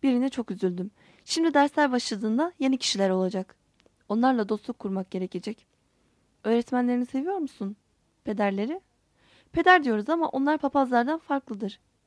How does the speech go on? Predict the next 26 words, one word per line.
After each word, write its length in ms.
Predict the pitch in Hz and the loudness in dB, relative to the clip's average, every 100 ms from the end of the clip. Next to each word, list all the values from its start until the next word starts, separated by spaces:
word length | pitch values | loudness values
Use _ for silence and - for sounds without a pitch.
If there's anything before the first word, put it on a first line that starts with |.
| _ - | _ -10
Hepsini 380 | 302 - 269 | -10 -8 -10
çok 200 | 320 285 | -6 -8
seviyorum." 480 | - 220 196 190 196 208 _ _ _ _ _ _ _ | -6 -6 -4 -6 -8 -12 _ _ _ _ _ _ _
Bense 260 | 339 370 320 | 0 0 -2
okulu 260 | 277 311 | -4 -6
bitirdiğimde 640 | 285 - 233 220 214 254 330 _ _ | -8 -6 -6 -4 -2 -2 -4 _ _
rahibelerden 640 | 233 240 240 240 254 262 233 | 2 4 4 2 2 0 -2
birinin 220 | 220 247 | -2 -2
yüzünü 320 | 240 226 262 | -4 -4 -4
bile 140 | 240 | -2
görmek 320 | 220 208 240 254 | -2 -2 -2 -4
istemem. 460 | - 202 196 190 - _ _ _ _ _ _ | -8 -4 -4 -4 -8 _ _ _ _ _ _
Onlara 280 | - 226 247 | -2 0 2
yeterince 440 | 269 240 220 226 269 | 0 -2 -4 -4 -6
katlandım. 640 | - 226 - 202 196 208 - _ _ _ | -8 -8 -6 -6 -6 -10 -14 _ _ _
"Hepsine 420 | 359 - - 247 | -8 -6 -2 0
mi?" 180 | 208 196 _ _ _ _ _ _ | 0 -2 _ _ _ _ _ _
"Hepsine. 520 | 285 262 - 202 196 - _ _ _ - | -6 -6 -4 -4 -4 -8 _ _ _ 0
Biri 240 | 302 311 | 2 4
öbürünün 480 | - 254 247 247 302 | 2 0 0 -2 -2
eşidir." 500 | 262 - 202 196 - _ _ _ _ _ _ _ _ _ _ _ _ _ _ _ _ _ - | -4 -6 -10 -12 -16 _ _ _ _ _ _ _ _ _ _ _ _ _ _ _ _ _ -10
Bir 80 | 285 | -2
an 140 | 269 | -2
sustuk. 540 | 247 220 - 285 - _ _ _ _ _ _ | -2 -10 -14 -16 -18 _ _ _ _ _ _
Bana 140 | 269 | -4
gelince 480 | 302 285 254 220 311 | -2 0 -2 -2 -6